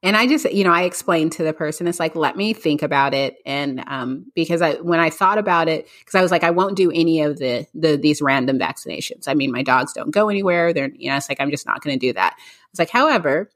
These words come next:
because it's by law, I will consider rabies for two of my dogs because they're now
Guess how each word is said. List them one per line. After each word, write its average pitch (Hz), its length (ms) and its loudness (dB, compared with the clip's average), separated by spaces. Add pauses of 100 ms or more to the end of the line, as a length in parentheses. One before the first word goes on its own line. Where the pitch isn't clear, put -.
(300)
because 190 340 0
it's - 180 -6
by 180 280 0
law, 156 460 2 (460)
I 156 120 4
will 165 160 -2
consider 180 1040 -2 (280)
rabies 156 680 0 (420)
for 190 140 0
two 254 280 2
of 196 100 2
my 135 180 -2
dogs 135 540 -4 (100)
because 165 320 0
they're 151 140 2
now 156 320 2